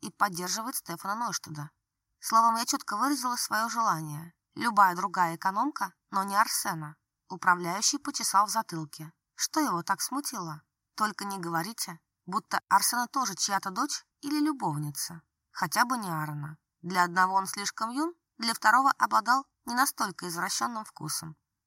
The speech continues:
Пару раз вздохнув, Борн покосился на дверь. Веского предлога для бегства не нашлось. «Я крайне удивлён, миледи». Бедняга явно балансировал между двух огней.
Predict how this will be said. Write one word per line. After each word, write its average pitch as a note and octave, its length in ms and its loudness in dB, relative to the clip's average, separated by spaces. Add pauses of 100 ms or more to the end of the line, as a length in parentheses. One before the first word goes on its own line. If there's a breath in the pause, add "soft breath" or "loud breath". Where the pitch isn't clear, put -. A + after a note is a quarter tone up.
(180)
Пару G3 220 10
раз G3+ 200 6
вздохнув, F#3+ 500 0
Борн A#3 260 -2
покосился - 580 -4
на G#3 120 0
дверь. D#3+ 300 -8 (300)
Веского F3 440 -2
предлога F3 420 -2
для D#3+ 160 -4
бегства F3+ 360 -6
не C#4+ 100 -6
нашлось. - 580 -6 (540)
«Я F3+ 140 -4
крайне A#3 440 2
удивлён, C4 480 0
миледи». D#3+ 520 -6 (260)
Бедняга F3 440 -2
явно F3+ 340 2
балансировал F#3 680 0
между F#3+ 340 -8
двух D3+ 300 -6
огней. D3 480 -4